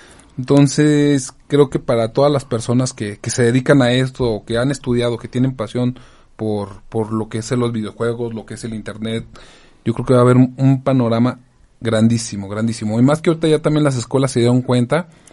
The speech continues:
que, que las trabajos en computadora, en línea y todo eso, yo creo que hubiera sido un punto muy importante porque los niños ahorita,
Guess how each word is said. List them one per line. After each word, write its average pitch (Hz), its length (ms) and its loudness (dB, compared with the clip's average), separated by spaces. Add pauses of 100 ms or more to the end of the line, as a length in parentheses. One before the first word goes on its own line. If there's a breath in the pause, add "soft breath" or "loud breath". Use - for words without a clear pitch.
(280 soft breath)
que, 104 180 -8 (180)
que 113 120 -2
las 107 360 -2
trabajos 110 540 -2
en 104 200 -4
computadora, 110 720 -2
en 107 80 -2
línea 107 320 0
y 107 60 -4
todo 104 240 -4
eso, 143 220 -6 (500 soft breath)
yo 135 120 2
creo 202 140 2
que 214 80 2
hubiera 202 220 4
sido 202 180 2
un 202 80 6
punto 190 360 2
muy 190 140 2
importante 143 720 0 (340)
porque 127 300 0
los 127 160 4
niños 156 260 4
ahorita, 160 320 0